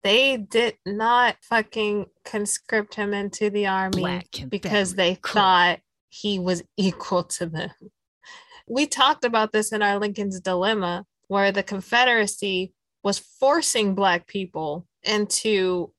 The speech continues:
Speaker 1: servitude in the army.
Speaker 2: Yes.
Speaker 1: And they weren't allowed to fight.
Speaker 2: They were non-combative. They were
Speaker 1: They were
Speaker 2: serving
Speaker 1: not
Speaker 2: in non-combative roles.
Speaker 1: Exactly. Like a cook.
Speaker 2: Okay, anyway, I do not want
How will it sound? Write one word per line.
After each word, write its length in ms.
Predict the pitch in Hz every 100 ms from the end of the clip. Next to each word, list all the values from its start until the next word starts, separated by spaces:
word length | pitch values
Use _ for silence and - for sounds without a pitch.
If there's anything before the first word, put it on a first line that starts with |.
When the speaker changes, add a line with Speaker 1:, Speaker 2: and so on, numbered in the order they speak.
| -
Speaker 1:
servitude 760 | 151 175 220 302 - 180 170 175
in 200 | 185 202
the 80 | 214
army. 520 | 339 370 135 - - _ _ _ 269
Speaker 2:
Yes. 500 | 311 190 185 - -
Speaker 1:
And 100 | 190
they 120 | 220
weren't 260 | 220 269 269
allowed 280 | 277 277 277
to 80 |
fight. 520 | - 330 330 247 233 -
Speaker 2:
They 200 | 226 254
were 180 | 254 254
non-combative. 1120 | 247 247 247 262 269 262 220 214 196 143 151
They 140 | 185 185
were 120 | 185
Speaker 1:
They 80 | 214
were 60 |
Speaker 2:
serving 100 | 202 196
Speaker 1:
not 320 | 202 185 180
Speaker 2:
in 180 | 175 175
non-combative 840 | 180 190 196 190 175 165 160 151
roles. 220 | 151 - -
Speaker 1:
Exactly. 760 | 202 190 208 196 185 - 175 185 _ 208
Like 760 | 226 220 196 214 330 - - - _ _ -
a 120 | 269 - -
cook. 260 | 320 285 - _ - _ 202
Speaker 2:
Okay, 120 | 226
anyway, 560 | 233 214 180 160 156 160 _ _ -
I 100 | 220
do 300 | 160 208 240
not 340 | 294 320 269
want 600 | 156 196 190 160 101 -